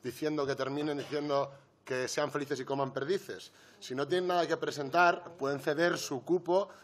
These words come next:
a quienes sí tenemos iniciativas que proponer. De todas formas, voy a aprovechar el turno para hablar sobre el gasto público del Gobierno. Si medimos el gasto público en general como porcentaje del pib,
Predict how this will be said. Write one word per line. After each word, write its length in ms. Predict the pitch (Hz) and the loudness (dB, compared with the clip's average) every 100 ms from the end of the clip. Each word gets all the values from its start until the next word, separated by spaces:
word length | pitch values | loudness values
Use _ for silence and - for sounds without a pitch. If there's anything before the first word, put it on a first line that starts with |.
| - | -6
a 80 | 123 | -4
quienes 180 | 120 | -4
sí 60 | 123 | -4
tenemos 260 | 143 143 143 | -2 -2 -2
iniciativas 400 | 135 123 143 135 | -2 -2 -2 -2
que 100 | 135 | -4
proponer. 400 | 113 98 104 - - - - | -4 -6 -8 -12 -20 -20 -16
De 80 | - | -4
todas 200 | 113 151 | 4 4
formas, 500 | 156 185 190 196 - - - - | 6 6 8 6 4 -12 -18 -2
voy 100 | 139 | 6
a 60 | 160 | 8
aprovechar 760 | 165 180 175 196 190 190 - - | 8 6 8 10 10 10 2 -4
el 160 | - 135 | -2 0
turno 300 | 165 175 175 | 2 4 4
para 140 | 151 | 6
hablar 200 | 147 165 | 6 6
sobre 220 | - 160 | 4 0
el 60 | 139 | 2
gasto 280 | 143 139 147 | 2 0 -2
público 300 | 147 147 135 | 0 0 0
del 80 | 127 | 0
Gobierno. 440 | 117 98 92 90 - _ _ _ - - - - | -2 -4 -10 -16 -20 _ _ _ -20 -20 -20 -20
Si 160 | - - | -12 -6
medimos 420 | 135 139 175 202 | -4 -2 2 2
el 100 | 185 | 4
gasto 260 | 175 165 156 | 4 4 2
público 300 | 156 170 165 | 4 4 2
en 80 | 151 | -2
general 380 | 143 147 170 170 | 0 2 2 0
como 220 | 127 110 | -4 -4
porcentaje 500 | 113 120 110 147 151 | -6 -6 -4 -2 -2
del 120 | 139 | -2
pib, 320 | 143 165 170 | 2 2 2